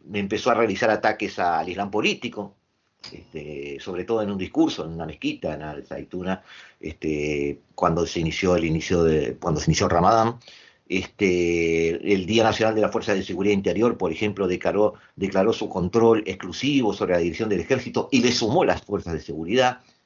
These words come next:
Es decir, eh, ese contagio egipcio también preocupa hoy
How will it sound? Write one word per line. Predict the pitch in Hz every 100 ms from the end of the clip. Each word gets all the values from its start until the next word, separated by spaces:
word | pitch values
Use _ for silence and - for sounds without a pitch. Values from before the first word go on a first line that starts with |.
| _
Es | - 101
decir, | 101 - 101 98 _ _ _ _ -
eh, | 98 95 92 95
ese | 127 151
contagio | 127 127 113 135 139 156
egipcio | - 151 147 - 175 190
también | 107 98 127
preocupa | 123 - - 92
hoy | 110 147 90 -